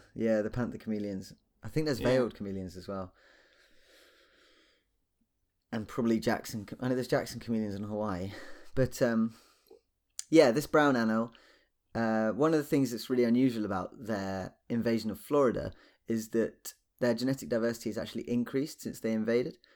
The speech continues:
Speaker 1: which kind of flies in the face of what you'd expect from founder effects, generally speaking, when a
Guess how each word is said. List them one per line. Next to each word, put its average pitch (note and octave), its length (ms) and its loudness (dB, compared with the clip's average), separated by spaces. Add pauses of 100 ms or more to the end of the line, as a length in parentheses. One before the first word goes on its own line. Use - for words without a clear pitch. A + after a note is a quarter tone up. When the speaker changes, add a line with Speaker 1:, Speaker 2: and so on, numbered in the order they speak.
(120)
Speaker 1:
which - 220 -6
kind A2+ 200 0
of A2 100 0
flies A#2 340 2
in G#2+ 60 0
the G2+ 60 -4
face A2 380 0
of - 120 -10
what F2+ 140 -2
you'd G2 120 -4
expect - 480 -4
from F#2 340 -10
founder G2+ 340 -2
effects, - 640 -10
generally A2+ 320 2
speaking, G2+ 420 -6
when G2+ 120 -4
a - 60 -6